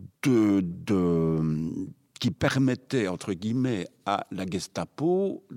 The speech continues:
d'envoyer soit les Juifs là où ils devaient, ou entre guillemets, devaient, là où ils allaient, c'est-à-dire soit à Brandon, soit dans les camps, mais aussi les prisonniers politiques. Euh,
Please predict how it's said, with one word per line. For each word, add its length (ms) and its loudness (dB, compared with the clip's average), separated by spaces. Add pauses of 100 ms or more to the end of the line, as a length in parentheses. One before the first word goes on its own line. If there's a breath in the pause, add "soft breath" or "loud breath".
(200)
d'envoyer 720 0
soit 580 -6 (140)
les 220 2
Juifs 680 -2 (160)
là 220 -4
où 100 -2
ils 160 -4
devaient, 460 -2
ou 160 -12
entre 220 -14 (120)
guillemets, 460 -10 (280)
devaient, 240 -6 (300 loud breath)
là 120 -4
où 80 -4
ils 180 -4
allaient, 160 0
c'est-à-dire 420 -4
soit 220 -8
à 60 -2
Brandon, 580 -6
soit 240 -16
dans 200 -8
les 120 0
camps, 300 2 (340 loud breath)
mais 160 2
aussi 240 0
les 80 -4
prisonniers 420 2
politiques. 640 -4 (680 loud breath)
Euh, 420 4